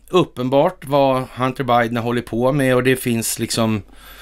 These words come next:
belagt nu med mail och så vidare. Och man har ju alltså sålt tillträde till den amerikanske vicepresidenten då tidigare. Och, eh, sen är det egentligen inte så mycket mer att diskutera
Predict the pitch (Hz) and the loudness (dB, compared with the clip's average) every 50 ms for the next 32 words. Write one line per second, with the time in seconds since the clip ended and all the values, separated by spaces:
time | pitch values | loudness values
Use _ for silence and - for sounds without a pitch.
0 | - - - - - - - 110 131 127 113 95 107 151 160 - - - - - | -16 -16 -16 -16 -16 -14 -2 2 2 2 2 0 -2 -2 -2 -4 -12 -20 -16 -8
1 | 131 139 143 143 151 165 165 117 123 131 131 131 131 131 127 127 143 156 156 160 | -6 -4 -2 -2 -2 -4 -4 -4 -4 -2 0 0 0 2 2 0 0 0 -2 -4
2 | 160 156 - 131 - - - 139 143 135 123 120 123 123 127 135 139 - 135 135 | -4 -6 -8 -10 -8 -6 -4 -2 -2 -2 0 0 0 0 2 0 0 -2 -2 -2
3 | 123 123 127 123 120 131 127 117 110 110 - - 117 - - - 101 104 113 147 | 0 0 0 0 0 0 0 0 0 -2 -2 -4 -4 -4 -2 -2 -2 -2 -2 -2
4 | 151 - - - 160 147 123 117 - 123 127 127 123 123 123 - 120 127 135 151 | -4 -6 -4 0 0 0 0 -2 -4 -2 -2 0 0 -2 -2 -2 -2 -2 -2 -2
5 | 151 - - - - - - - - - - - - - 123 127 127 127 113 - | -6 -12 -16 -20 -14 -14 -12 -12 -12 -14 -14 -12 -4 -2 0 0 0 -2 -4 -2
6 | - 120 110 104 - - 120 120 127 120 - - 101 110 107 - - 117 117 110 | -2 -2 -2 -2 -4 -4 -2 -2 -2 -2 -2 -4 -4 -4 -4 -4 -2 -2 -2 -2
7 | 110 117 - - 135 127 117 117 123 131 143 - - 135 127 113 98 107 107 104 | -2 -4 -6 -6 -4 -4 -2 -2 -4 -4 -6 -8 -4 -4 -4 -2 0 0 0 2
8 | 107 123 165 156 - - - - - - - - - 123 120 - - - - - | 2 0 0 -4 -8 -18 -20 -20 -20 -20 -20 -8 -2 -2 -2 -2 -4 -12 -20 -20
9 | - - - 123 120 113 110 107 104 - - - - - - - - - 113 110 | -14 -2 0 0 2 2 0 -4 -6 -12 -20 -20 -20 -20 -16 -14 -8 -6 -6 -4
10 | 113 127 143 151 135 120 107 - - 113 - - - - 101 98 - - 98 101 | -2 0 0 2 2 2 0 -2 -6 -8 -6 -8 -8 -8 -8 -8 -8 -8 -8 -6
11 | 98 95 92 90 92 90 - - - - - 127 151 160 147 135 110 95 | -6 -6 -8 -8 -8 -10 -12 -12 -10 -4 -2 0 2 2 2 0 -2 -4